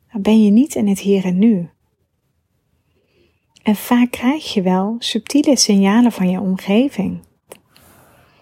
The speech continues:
Mensen voelen dat, mensen willen jouw aandacht.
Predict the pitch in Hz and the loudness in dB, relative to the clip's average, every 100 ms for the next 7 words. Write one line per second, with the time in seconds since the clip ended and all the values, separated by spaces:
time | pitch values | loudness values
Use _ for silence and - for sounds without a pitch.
0 | - - _ _ _ 202 180 180 - 339 | -20 -20 _ _ _ -2 -2 -2 0 2
1 | 359 202 185 185 196 202 214 202 196 190 | 2 2 -2 -2 0 0 -2 0 0 0
2 | 185 202 240 247 165 160 - - - | -2 0 2 2 0 -10 -14 -16 -18